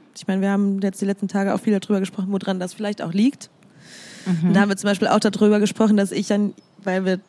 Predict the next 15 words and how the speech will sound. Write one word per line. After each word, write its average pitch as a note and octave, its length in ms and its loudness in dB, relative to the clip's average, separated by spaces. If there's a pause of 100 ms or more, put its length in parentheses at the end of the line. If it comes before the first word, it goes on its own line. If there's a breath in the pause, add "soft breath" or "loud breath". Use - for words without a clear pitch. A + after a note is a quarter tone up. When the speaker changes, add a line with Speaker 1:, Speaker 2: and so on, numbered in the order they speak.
(560)
Speaker 1:
uns F#3+ 140 -4
oft - 240 2
aufgefallen G#3+ 520 0
ist, - 200 -4
dass G3+ 140 -4
ich - 240 -4
oft G#3 180 -2
in G#3 80 -2
so G3 120 -2
ein G3 80 0
negatives G3+ 540 -2
Gefühl A#3 300 2
gehe A3+ 220 2
oder G3 140 2
beziehungsweise G3 720 -2